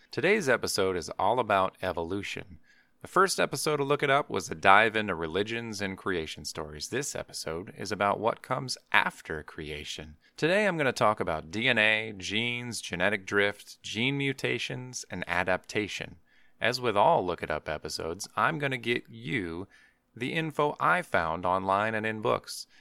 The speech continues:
the answers to questions I've heard or I've seen. Today's episode focuses on science, but I'll also debunk some of the most common myths and misunderstandings around the theory of evolution.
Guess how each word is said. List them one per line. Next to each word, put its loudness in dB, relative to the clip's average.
the -2
answers -2
to -4
questions -2
I've 2
heard 2
or 0
I've 0
seen. -4
Today's 0
episode 0
focuses 0
on -2
science, -4
but 2
I'll 0
also 2
debunk 0
some 2
of -2
the -4
most -4
common 0
myths -6
and -6
misunderstandings -4
around 2
the -4
theory -2
of 0
evolution. -2